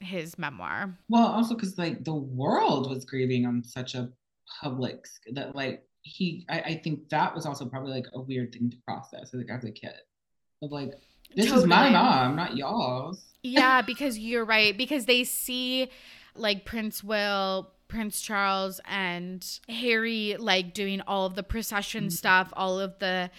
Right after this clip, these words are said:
Speaker 1: you know, public, how they, like, look at all of the flowers left that
Speaker 2: Mm-hmm.
Speaker 1: the public left and stuff. So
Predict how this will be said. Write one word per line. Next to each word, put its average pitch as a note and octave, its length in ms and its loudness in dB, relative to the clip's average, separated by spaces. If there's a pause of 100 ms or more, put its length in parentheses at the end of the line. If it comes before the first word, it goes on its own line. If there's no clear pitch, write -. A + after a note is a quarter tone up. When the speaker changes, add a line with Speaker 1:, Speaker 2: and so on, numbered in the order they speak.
(260)
Speaker 1:
you G#3 100 -4
know, G#3+ 220 -2
public, F#3+ 480 -6
how G3 160 -6
they, F#3+ 160 -2
like, F3 240 -4
look F#3 300 -10
at F#3+ 100 -8
all F3+ 220 -6
of F3 160 -8
the F3+ 200 -4
flowers E3+ 640 -2
left E3 400 -6
that F3+ 120 -6
Speaker 2:
Mm-hmm. D#3 40 -10
Speaker 1:
the F#3 80 -10
public F3+ 380 -14
left - 320 -12
and A#3+ 120 -10
stuff. C4 300 -4
So G3+ 300 -2